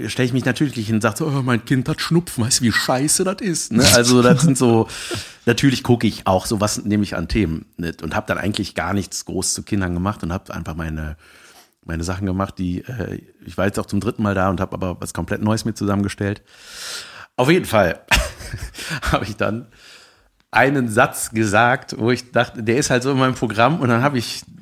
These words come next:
Speaker 2: Nicht
Speaker 1: Nein,
Speaker 2: so
Speaker 1: das
Speaker 2: viel
Speaker 1: kann
Speaker 2: drüber
Speaker 1: nicht so
Speaker 2: nachgedacht.
Speaker 1: Genau. Äh, ich glaube, es war auch nicht so schlimm, aber in dem Moment wurde mir kurz heiß, als ich ihn <laughs> ausgesprochen habe. Und zwar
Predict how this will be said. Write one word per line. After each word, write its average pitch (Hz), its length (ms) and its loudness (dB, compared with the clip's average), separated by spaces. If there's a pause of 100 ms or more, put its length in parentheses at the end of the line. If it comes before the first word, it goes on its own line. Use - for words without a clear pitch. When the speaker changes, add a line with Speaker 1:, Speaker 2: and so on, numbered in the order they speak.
(220)
Speaker 2:
Nicht 120 420 -4
Speaker 1:
Nein, 160 100 4
Speaker 2:
so 180 60 6
Speaker 1:
das 190 80 4
Speaker 2:
viel 151 140 6
Speaker 1:
kann 143 100 4
Speaker 2:
drüber 165 140 6
Speaker 1:
nicht 190 80 2
so 214 60 6
Speaker 2:
nachgedacht. 185 920 4
Speaker 1:
Genau. 160 520 4 (760)
Äh, 104 360 6 (320)
ich - 120 -10
glaube, 117 200 2
es 101 100 2
war 117 140 4
auch 120 120 -2
nicht 113 280 -2
so 107 120 0
schlimm, 127 320 0
aber 104 280 2
in 117 120 2
dem 120 80 6
Moment 117 240 4
wurde - 120 -2
mir 110 80 4
kurz - 400 -6
heiß, 131 380 -4
als - 260 4
ich - 280 0
ihn - 160 4
<laughs> - 60 2
ausgesprochen - 840 0
habe. - 220 -4
Und 123 100 -6
zwar 117 320 4